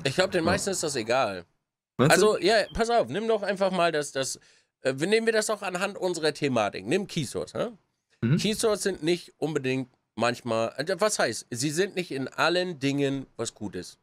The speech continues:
Speaker 1: Sie tun auch was Schlechtes. Und das bleibt
Speaker 2: <laughs>
Speaker 1: egal, egal welcher Store.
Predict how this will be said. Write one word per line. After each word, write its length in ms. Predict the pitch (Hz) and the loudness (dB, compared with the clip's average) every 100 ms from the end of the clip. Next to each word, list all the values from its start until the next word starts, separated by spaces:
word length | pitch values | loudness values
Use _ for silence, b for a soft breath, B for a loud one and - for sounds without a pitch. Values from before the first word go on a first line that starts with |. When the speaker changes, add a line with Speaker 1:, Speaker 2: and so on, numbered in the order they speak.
| _ 117 | _ -6
Speaker 1:
Sie 120 | 127 | -4
tun 300 | - 202 190 | -2 -4 0
auch 280 | 143 143 - _ | 0 0 -4 _
was 160 | - - | -8 -4
Schlechtes. 520 | 110 95 - 67 _ _ _ _ _ _ - | 0 -2 -4 -20 _ _ _ _ _ _ -2
Und 180 | 131 139 | 2 8
das 180 | 156 | 8
bleibt 320 | 151 151 160 156 | 8 2 2 -2
Speaker 2:
<laughs> 0 | |
Speaker 1:
egal, 380 | 151 156 160 120 101 _ | 0 0 0 -8 -20 _
egal 400 | 185 202 208 185 | 0 2 2 2
welcher 260 | 180 113 101 | -2 -2 -6
Store. 300 | - 90 | -8 -12